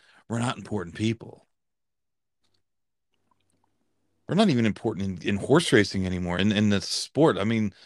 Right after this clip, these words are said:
like, this is one of the things that people say, "Well, you know, the trainer's gonna make the call." Yeah, guess what? Most of those trainers, uh, of the big ra-, of,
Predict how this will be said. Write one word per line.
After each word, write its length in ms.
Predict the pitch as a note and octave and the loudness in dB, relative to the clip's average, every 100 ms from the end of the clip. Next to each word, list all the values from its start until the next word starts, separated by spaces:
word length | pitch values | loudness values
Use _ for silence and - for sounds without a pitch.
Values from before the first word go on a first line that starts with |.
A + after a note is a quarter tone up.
| - - | -14 -2
like, 220 | A#2 G2+ | -2 0
this 220 | E3 F3 | -2 -2
is 100 | A3+ | -2
one 200 | D#3 C#3+ | 2 2
of 40 | A#2 | 0
the 60 | |
things 320 | G#2+ B2+ A#2 G#2+ | -4 -2 -2 -4
that 100 | G2 | -8
people 240 | A#2+ G2 | -6 -6
say, 100 | - | -6
"Well, 240 | G2 G2 - - - | -4 -4 -6 -16 -6
you 60 | C3 | 6
know, 160 | A2+ | 8
the 80 | G#2+ | 6
trainer's 380 | G#2+ B2 B2 A2 | 2 -2 0 -2
gonna 140 | A2+ | -2
make 180 | G#2 G2+ | 0 -2
the 80 | G2+ | -4
call." 420 | - G#2 G2+ F#2 _ _ - | -6 -2 -2 -2 _ _ -8
Yeah, 240 | G#2+ F2 - _ _ _ | -8 -8 -14 _ _ _
guess 260 | C3 - | -6 -4
what? 220 | G2+ D#2+ - _ _ _ - | -6 -6 -14 _ _ _ 0
Most 320 | D3+ G#3+ - | 4 4 2
of 60 | F#3 | 2
those 200 | E3+ - | 2 0
trainers, 500 | D3+ D3 C#3 C3+ B2+ | -4 -2 0 -2 -4
uh, 300 | G#2 G2+ - | -4 -4 -6
of 160 | G2+ G2+ | -12 -8
the 80 | G2 | -6
big 280 | - A2+ G#2 | -2 0 2
ra-, 160 | G#2+ - - - - | 0 0 -14 -20 -12
of, 180 | F#2+ | -12